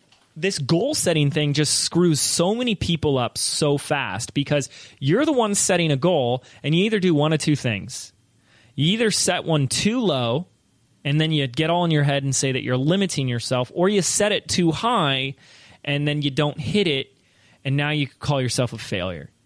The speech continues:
But you set the goal. So it's like you're creating this game that you're gonna lose. It's like literally inventing a board game where you can't win. That is so silly, and we gotta knock it off.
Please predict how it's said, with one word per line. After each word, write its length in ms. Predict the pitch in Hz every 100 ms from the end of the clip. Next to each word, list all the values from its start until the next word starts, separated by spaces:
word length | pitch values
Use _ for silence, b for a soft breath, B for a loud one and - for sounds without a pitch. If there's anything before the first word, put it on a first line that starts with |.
| _ _
But 200 | - 185
you 280 | 156 156 285
set 400 | 285 - 262 269
the 80 | 233
goal. 760 | 165 170 254 330 175 110 - - _ _
So 140 | - 220
it's 120 | -
like 140 | 240 -
you're 160 | 175
creating 600 | 180 - - 196 277 311
this 140 | 208 143
game 640 | 127 170 226 202 143 135 - b b b b -
that 220 | 156 -
you're 160 | 139 151
gonna 180 | 202 190
lose. 720 | 143 254 262 110 - - - _ _ _ _ _ _
It's 100 | -
like 220 | 202 143 -
literally 480 | 147 151 240 269 240
inventing 520 | 185 139 156 196 196
a 60 | 170
board 400 | 107 139 170 170
game 340 | 131 120 117
where 160 | 117 127
you 200 | 120 165
can't 360 | - 160 156 -
win. 440 | 117 117 87 - b b b b -
That 200 | 151 -
is 360 | - 135 - - _
so 360 | - - - 214
silly, 580 | 214 - 202 147 82 - _ -
and 100 | 143
we 60 | 147
gotta 200 | 170 151
knock 360 | 139 143 147
it 80 | 139
off. 320 | 110 71 -